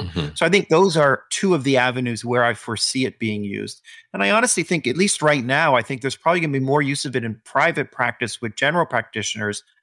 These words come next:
Speaker 2: necessarily more so than even specialists.
Speaker 1: Why so?
Speaker 2: I just think that there are more of them.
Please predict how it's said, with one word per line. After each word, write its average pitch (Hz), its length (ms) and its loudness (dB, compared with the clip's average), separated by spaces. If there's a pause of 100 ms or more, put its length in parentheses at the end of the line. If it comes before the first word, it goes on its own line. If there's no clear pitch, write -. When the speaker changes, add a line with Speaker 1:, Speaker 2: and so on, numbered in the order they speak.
(140)
Speaker 2:
necessarily 123 680 0
more 120 240 0
so - 160 0
than 110 160 -2
even 110 200 -6
specialists. - 680 -6 (180)
Speaker 1:
Why 85 220 -4
so? 73 300 -8 (340)
Speaker 2:
I 220 60 2
just 214 240 2
think 220 180 2
that 208 220 2
there 175 240 4
are 151 60 4
more 156 280 4
of 151 180 4
them. 214 300 0